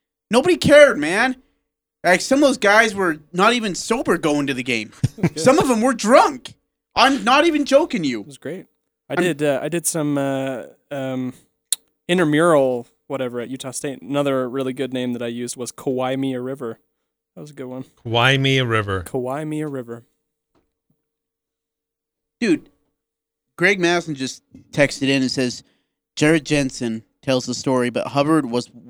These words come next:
Speaker 1: a Division One distance runner in college." I could see it.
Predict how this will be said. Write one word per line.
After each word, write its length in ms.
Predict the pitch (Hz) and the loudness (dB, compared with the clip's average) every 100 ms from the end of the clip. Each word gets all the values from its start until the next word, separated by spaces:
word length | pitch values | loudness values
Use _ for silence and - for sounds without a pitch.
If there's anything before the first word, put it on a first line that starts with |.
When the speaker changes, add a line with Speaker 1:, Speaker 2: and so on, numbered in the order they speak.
| - | -4
Speaker 1:
a 200 | 123 123 | -2 -2
Division 600 | 117 120 131 139 139 131 | -4 -4 -2 -2 0 0
One 400 | 131 135 131 120 | 0 0 0 -4
distance 380 | 131 131 131 120 | -6 -4 -4 -4
runner 220 | 123 120 | -2 -2
in 80 | 117 | -4
college." 520 | 113 123 110 104 - _ _ _ _ _ _ _ _ _ _ _ _ _ _ _ _ _ _ _ - | -2 0 0 -4 -12 _ _ _ _ _ _ _ _ _ _ _ _ _ _ _ _ _ _ _ -2
I 100 | 151 | 0
could 160 | 339 | 0
see 300 | - - 240 | -4 0 0
it. 140 | 127 | 0